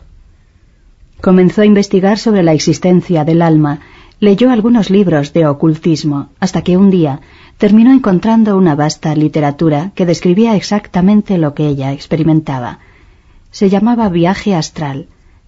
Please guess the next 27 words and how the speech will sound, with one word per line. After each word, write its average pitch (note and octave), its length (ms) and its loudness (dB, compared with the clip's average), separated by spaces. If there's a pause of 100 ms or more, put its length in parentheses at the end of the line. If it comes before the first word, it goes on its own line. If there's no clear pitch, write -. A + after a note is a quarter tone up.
y G3 80 2
muchas F#3+ 300 2
personas G3 580 -2
ya G#3 160 0
habían A3 260 -2
pasado D3 460 -8
por D3 140 -8
eso. - 300 -16 (720)
Algunas G3 440 0
decidieron F3+ 680 0
escribir E3+ 600 -2
lo F#3+ 160 0
que D#3 160 -2
habían D#3 360 0
sentido, E3+ 600 0 (360)
y A3 160 2
otras G#3+ 400 0
llegaron F#3+ 420 2
incluso G3 640 2
a A3+ 80 -2
desarrollar E3 720 -2
técnicas F#3 680 0
para E3+ 200 -2
lograr E3+ 500 -2
que G3 100 -6
el E3 80 0
espíritu F3 600 -2